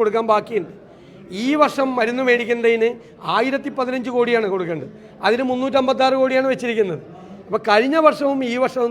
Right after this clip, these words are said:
തന്നെ മരുന്ന് വാങ്ങിക്കുന്നതിന് വേണ്ടിയിട്ട് ആയിരത്തി ഒരുന്നൂറ് കോടി രൂപ ഗവൺമെൻറ് കൊടുക്കാനുണ്ട്. പിന്നെ എങ്ങനെയാണ് മരുന്ന് സപ്ലൈ ചെയ്യണം?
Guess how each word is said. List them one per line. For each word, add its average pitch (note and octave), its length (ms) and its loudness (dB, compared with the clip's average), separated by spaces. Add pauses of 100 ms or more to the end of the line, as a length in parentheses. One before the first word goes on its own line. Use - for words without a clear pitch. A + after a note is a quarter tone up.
തന്നെ G3+ 220 -2 (540)
മരുന്ന് A#3+ 360 2
വാങ്ങിക്കുന്നതിന് A#3 600 4
വേണ്ടിയിട്ട് G3+ 440 2 (840)
ആയിരത്തി B3 480 2 (120)
ഒരുന്നൂറ് B3 480 -2
കോടി B3 280 0
രൂപ A#3 180 -4 (520)
ഗവൺമെൻറ് B3 380 0
കൊടുക്കാനുണ്ട്. C#4 460 0
പിന്നെ B3+ 160 -2
എങ്ങനെയാണ് C4 280 2
മരുന്ന് B3+ 280 0
സപ്ലൈ C#4+ 240 -6
ചെയ്യണം? C#4 220 -12